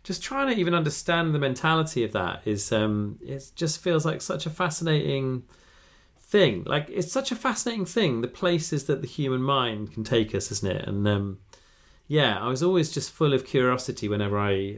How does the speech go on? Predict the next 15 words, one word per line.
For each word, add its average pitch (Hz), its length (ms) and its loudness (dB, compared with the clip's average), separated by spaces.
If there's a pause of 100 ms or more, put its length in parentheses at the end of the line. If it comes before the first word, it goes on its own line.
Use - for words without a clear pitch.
uh, 98 360 0
talked 113 280 -2
to - 80 -10
her, 92 140 -4
which 110 180 -6
wasn't 190 240 0
very 110 160 4
often, 139 380 2
actually. 104 300 -4
She - 120 -2
was, 107 300 2
she - 140 -6
was 110 100 -2 (260)
pretty 120 220 0
reclusive. 107 800 0